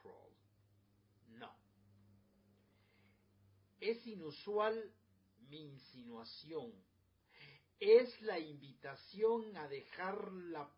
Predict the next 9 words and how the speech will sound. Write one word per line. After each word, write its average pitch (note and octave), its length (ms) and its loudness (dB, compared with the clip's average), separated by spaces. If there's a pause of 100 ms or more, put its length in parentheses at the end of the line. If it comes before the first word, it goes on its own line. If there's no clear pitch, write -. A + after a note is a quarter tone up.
piel A#3 480 2
en F#3 160 -6
el D3+ 180 -8
armario F3+ 1080 -4 (680)
y B2+ 160 -10
abrazarnos D#3 1400 -8
con C3 240 -8
el B2+ 220 -10
halo D3 420 -6